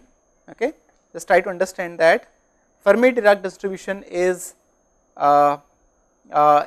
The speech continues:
is actually one kind of statistical model that explains, uh, the possibility of,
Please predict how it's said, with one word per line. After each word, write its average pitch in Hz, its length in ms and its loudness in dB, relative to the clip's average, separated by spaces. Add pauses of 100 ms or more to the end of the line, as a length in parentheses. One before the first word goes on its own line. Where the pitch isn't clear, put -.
(100)
is 196 160 -2
actually 185 420 -2
one 180 220 -10
kind 175 160 -12
of 170 60 -20
statistical 208 920 -6 (600)
model 165 600 4 (540)
that 196 240 4
explains, 170 760 -8 (1160)
uh, 143 340 2 (960)
the 190 140 -4
possibility 202 800 -2
of, 180 240 2